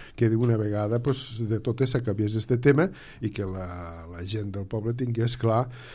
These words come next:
quines són les normatives urbanístiques que a partir d'ara i durant un mínim de deu anys, eh, regiran amb este, amb este poble.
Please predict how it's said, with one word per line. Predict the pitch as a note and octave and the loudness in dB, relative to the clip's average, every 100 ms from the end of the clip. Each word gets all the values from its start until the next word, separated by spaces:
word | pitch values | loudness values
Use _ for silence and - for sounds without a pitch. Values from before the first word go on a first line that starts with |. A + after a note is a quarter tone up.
| - | -18
quines | - A#2 A2+ A#2+ | -4 0 2 2
són | B2 A2+ | 2 2
les | A#2+ A#2 | 2 0
normatives | A2 A2 A2+ A#2 A2+ G#2+ | -2 -2 0 2 2 2
urbanístiques | G#2+ G#2+ A2 A#2+ A#2+ A2 C3 D3 | 0 0 0 0 -2 0 0 0
que | G#2+ | -4
a | - | -6
partir | G2 - A2 | -8 -4 -2
d'ara | A2 A#2 A#2+ C3+ | 2 4 6 6
i | A#2 | 6
durant | G#2+ G#2 G2+ G#2 | 4 0 0 0
un | G#2+ | 2
mínim | B2 B2 G2 | 4 4 0
de | F#2+ | -2
deu | F#2+ F#2 G2+ | -6 -6 -4
anys, | A2 A2+ C#3+ | -4 -4 -4
eh, | A2+ G2+ G2+ | -4 -4 -4
regiran | G#2+ G#2 G#2 F#2+ F#2+ G2+ | -4 -2 -2 -4 -4 -2
amb | G2+ | -2
este, | G#2 - A2+ G#2 F#2+ G2 - | -4 -2 -2 0 -2 -8 -8
amb | G#2 G#2+ | -6 -4
este | - F#2+ | -6 -8
poble. | D#2+ D#2+ | -10 -10